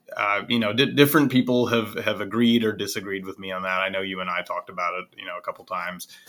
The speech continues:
before too. In, in, in my humble opinion,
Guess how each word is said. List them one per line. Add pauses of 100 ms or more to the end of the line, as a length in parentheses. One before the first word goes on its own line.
(200)
before
too. (800)
In,
in,
in
my
humble
opinion,